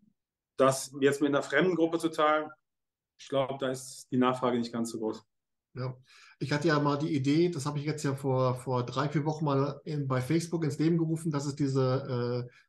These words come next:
Speaker 2: äh, Escape Room News Center Community gibt.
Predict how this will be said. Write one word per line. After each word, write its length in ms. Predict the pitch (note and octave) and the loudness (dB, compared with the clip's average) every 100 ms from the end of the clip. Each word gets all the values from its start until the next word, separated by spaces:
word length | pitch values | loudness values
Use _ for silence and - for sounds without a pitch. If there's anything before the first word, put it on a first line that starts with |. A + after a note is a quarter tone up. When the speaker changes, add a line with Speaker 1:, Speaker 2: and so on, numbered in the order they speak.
| _ - | _ -6
Speaker 2:
äh, 40 | |
Escape 280 | C3 E3 D#3+ | -2 0 0
Room 140 | D3+ | 2
News 220 | D3+ F3 | 2 2
Center 600 | E3+ D#3 D3+ D3+ C#3+ D3 - _ _ _ | 2 0 0 0 -2 -4 -10 _ _ _
Community 460 | C#3+ D3+ F3+ - B2+ | 2 6 6 4 -4
gibt. 380 | B2 - - | -4 -8 -20